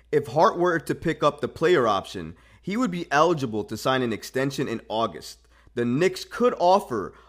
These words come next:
up to eighty-one million over four years. And you see, it's those type of numbers that scare me. 'Cause when you hear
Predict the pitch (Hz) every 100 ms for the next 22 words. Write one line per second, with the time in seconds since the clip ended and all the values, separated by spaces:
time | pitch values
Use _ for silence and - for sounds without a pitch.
0 | _ 147 139 143 - - 170 185 185 160
1 | 151 135 131 139 151 165 - 131 131 110
2 | - - 120 120 104 107 90 69 - _
3 | _ _ _ 131 127 123 - - 180 196
4 | 190 - _ _ - 135 127 113 170 185
5 | 180 - 160 151 131 127 131 120 117 113
6 | 107 - 117 113 101 71 65 _ _ -
7 | 127 147 139 135 175 208 202